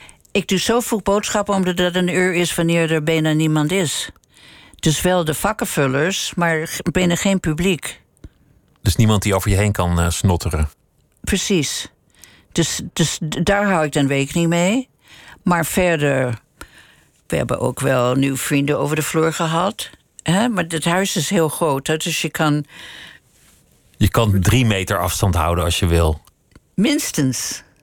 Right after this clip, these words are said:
Speaker 1: Dus dat hebben we wel gedaan, een paar keer met vrienden. En mijn dochter komt, met, met het hele mooie weer... kwam mijn dochter vrij regelmatig bij mij op het balkon zitten.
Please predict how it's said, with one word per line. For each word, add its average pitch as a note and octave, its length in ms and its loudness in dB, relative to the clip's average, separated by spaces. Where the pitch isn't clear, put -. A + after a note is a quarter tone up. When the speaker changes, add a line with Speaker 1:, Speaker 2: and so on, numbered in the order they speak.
Speaker 1:
Dus - 300 0
dat G#3+ 180 0
hebben F3+ 200 2
we D#3 60 0
wel C#3+ 180 2
gedaan, C3+ 360 0
een F3+ 100 0
paar E3 200 0
keer E3 200 0
met D#3+ 160 0
vrienden. E3+ 500 0
En D#3 560 0
mijn D#3 200 2
dochter C#3 360 -2
komt, F3+ 600 -2
met, D#3 200 -2
met D3 120 0
het C#3+ 160 -2
hele D3+ 220 2
mooie C#3+ 280 2
weer... D3 360 0
kwam C#3+ 200 0
mijn C3 140 0
dochter C3+ 340 -2
vrij F3 180 0
regelmatig D#3+ 640 0
bij D3 140 2
mij D3 220 2
op C3+ 60 0
het C#3 80 -8
balkon C#3 380 -2
zitten. F#3 460 -2